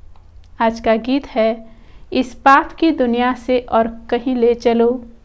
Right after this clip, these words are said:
जहाँ सुख और चैन होगा।" ओम शांति।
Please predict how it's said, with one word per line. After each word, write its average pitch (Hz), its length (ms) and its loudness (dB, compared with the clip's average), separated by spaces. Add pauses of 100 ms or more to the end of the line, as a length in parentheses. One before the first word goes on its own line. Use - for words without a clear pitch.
(160)
जहाँ 226 320 0
सुख 226 400 -6
और 240 120 0
चैन 226 320 -4
होगा।" 233 400 -12 (1080)
ओम 262 160 4
शांति। 240 680 -2